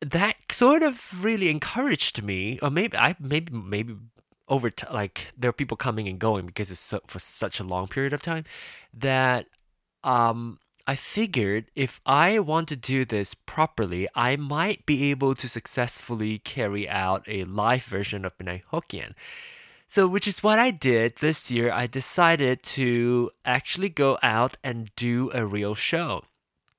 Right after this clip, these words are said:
Now, of course, I, I don't know how many people are gonna show up. I don't know how many people actually would really go to one of those, one of this, uh, uh,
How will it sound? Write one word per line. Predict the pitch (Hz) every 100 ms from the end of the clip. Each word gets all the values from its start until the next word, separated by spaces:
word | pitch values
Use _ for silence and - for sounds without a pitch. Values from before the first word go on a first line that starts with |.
| _ _ - -
Now, | 139 135 127 -
of | 139
course, | - 180 170 - - -
I, | 131 127
I | - 131
don't | 156 151
know | 151
how | 160
many | 165
people | 156 139
are | 151
gonna | 147
show | - 139 120
up. | 113 120 - - - -
I | 127
don't | 107 156 123
know | 135 135
how | - 139
many | 135 135 131
people | 135 120 117
actually | 117 123 - 127 117 117
would | 104 135 165 131
really | 117 107
go | 95 101 101
to | - 101 92
one | 90 98
of | 95
those, | 87 87 -
one | 107 104
of | 92 _ _ _ _
this, | 107 101 - - 101
uh, | 90 87 85 - -
uh, | 98 90